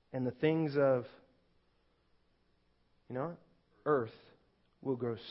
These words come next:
strangely," great, great word, "will grow strangely dim in the light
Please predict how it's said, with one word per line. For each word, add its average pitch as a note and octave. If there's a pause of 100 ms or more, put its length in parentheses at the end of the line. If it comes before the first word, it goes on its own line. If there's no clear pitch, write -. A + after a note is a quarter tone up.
(380)
strangely," C3+ (840)
great, D3+ (320)
great C3
word, G2 (680)
"will C3+
grow A#2+ (180)
strangely E3 (220)
dim G2+ (1400)
in A2+
the G#2+
light C3